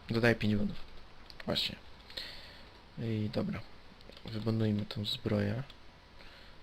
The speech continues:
Nie będziemy latać przecież w nisie na takim poziomie. Max P G, to zrobię sobie takie identyczne jak tu.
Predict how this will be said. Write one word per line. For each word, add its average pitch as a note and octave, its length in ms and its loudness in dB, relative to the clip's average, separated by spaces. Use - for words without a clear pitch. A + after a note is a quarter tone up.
Nie G#2+ 80 0
będziemy G#2+ 380 6
latać A#2 340 6
przecież A2 300 -2
w C3 240 -4
nisie C3 440 2
na G#2+ 120 2
takim - 280 -6
poziomie. B2+ 460 2
Max - 180 0
P - 140 2
G, A#2 160 4
to D#3+ 120 2
zrobię D3 220 0
sobie - 180 -2
takie - 240 -4
identyczne A2+ 520 0
jak A2 140 0
tu. G#2+ 180 -2